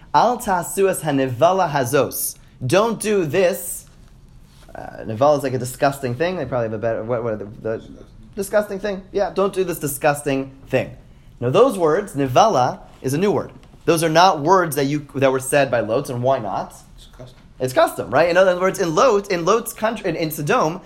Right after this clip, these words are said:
Speaker 1: it, it's not appropriate to call it disgusting because, no, this is the law. You come in, we sodomize you. You know, you, you give to a poor, we, we cover you in honey and we kill you. So that you can't call that a disgusting thing. It's part of their society. Over here, the old man could turn to these people and say, "This is disgusting."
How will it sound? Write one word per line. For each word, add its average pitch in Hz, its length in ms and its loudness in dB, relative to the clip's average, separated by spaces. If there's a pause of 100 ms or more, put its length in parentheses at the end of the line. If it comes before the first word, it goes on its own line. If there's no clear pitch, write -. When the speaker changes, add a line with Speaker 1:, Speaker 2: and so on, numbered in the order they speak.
(280)
Speaker 1:
it, 180 220 -4
it's 170 180 -8
not 170 160 4
appropriate 202 420 -2
to 127 80 -10
call 127 220 2
it 107 80 -8
disgusting 120 440 -4
because, 160 480 -2 (140)
no, 359 300 -2
this 139 160 -4
is 156 80 -6
the 185 80 0
law. 214 320 -2 (160)
You 165 120 -2
come 156 220 2
in, 170 140 -2
we 185 80 -6
sodomize 160 480 0
you. - 100 -18 (200)
You 135 100 -2
know, 175 200 2
you, 139 160 2
you 139 140 0
give 147 220 -2
to 156 140 2
a 139 40 -2
poor, 175 260 4
we, 151 160 -2
we 139 160 -8
cover 165 200 2
you 160 60 -2
in 156 60 -4
honey 175 220 -2
and 131 80 -4
we 139 80 -6
kill 226 160 -2
you. 101 180 -6 (220)
So 160 140 -4
that 196 120 -2
you 214 80 -6
can't 254 280 -8
call 170 260 2
that 135 180 2
a 127 80 -2
disgusting 120 500 -4
thing. 151 180 -4
It's - 120 -12
part 120 200 -4
of 113 40 -6
their 117 100 -10
society. 147 400 -2
Over 139 200 -4
here, 151 500 0 (380)
the 160 80 4
old 202 200 2
man 185 240 4
could 147 160 -6
turn 262 360 -4
to - 60 -8
these 151 140 -2
people 135 220 0
and 131 80 -4
say, 139 260 0 (140)
"This 220 200 -2
is 220 100 -4
disgusting." 208 640 -4